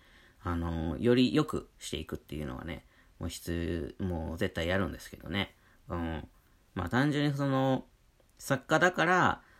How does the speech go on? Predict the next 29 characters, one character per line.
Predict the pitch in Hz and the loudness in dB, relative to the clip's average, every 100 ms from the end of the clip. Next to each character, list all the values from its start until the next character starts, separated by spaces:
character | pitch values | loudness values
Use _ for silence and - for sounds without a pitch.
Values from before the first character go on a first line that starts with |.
| _ - - | _ -18 -2
伝 | 127 123 | 2 4
わ | 120 | 4
り | 123 | 4
や | 123 127 | 2 0
す | 143 | -2
い | 139 139 131 | 0 2 2
部 | 120 147 | 2 2
分 | 135 120 113 | 4 4 4
も | 131 110 | 4 2
め | 87 98 | 2 0
ち | - | -2
ゃ | |
く | 87 | -4
ち | - | -4
ゃ | - | -2
あ | 92 | 0
れ | 101 110 | 0 0
ど、 | 113 110 64 - - - _ - | 2 0 -2 -8 -20 -20 _ -2
答 | 135 208 196 | 0 4 4
え | 139 | 4
に | 95 | 2
な | 92 | 2
り | 95 | 0
す | - 104 | 0 -2
ぎ | 87 | -2
て | 69 | -6
で | - | -6
す | - | -6
ね、 | 82 65 | -6 -6